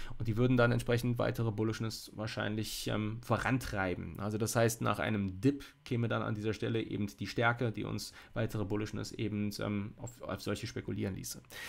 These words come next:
Dann kommen die Earnings, wie gesagt, solide Earnings, besser als erwartet, Upside, Downside Beat im Hinblick auf den Gewinn pro Aktie, im Hinblick auf den Umsatz und auch eine sehr, sehr solide Guidance. Und das sorgt dafür, dass die Aktie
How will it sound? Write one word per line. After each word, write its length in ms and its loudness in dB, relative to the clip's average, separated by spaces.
Dann 100 2
kommen 140 6
die 80 6
Earnings, 600 0
wie 80 -4
gesagt, 380 0
solide 360 6
Earnings, 240 -2
besser 240 4
als 100 2
erwartet, 540 0
Upside, 300 2
Downside 340 2
Beat 260 -2
im 160 0
Hinblick 320 2
auf 160 -6
den 240 0
Gewinn 240 2
pro 200 0
Aktie, 440 -2
im 100 -2
Hinblick 300 0
auf 140 -4
den 100 -4
Umsatz 460 -2
und 240 4
auch 180 2
eine 120 6
sehr, 160 6
sehr 100 6
solide 380 4
Guidance. 540 0
Und 140 0
das 120 4
sorgt 220 6
dafür, 320 4
dass 140 0
die 140 4
Aktie 480 4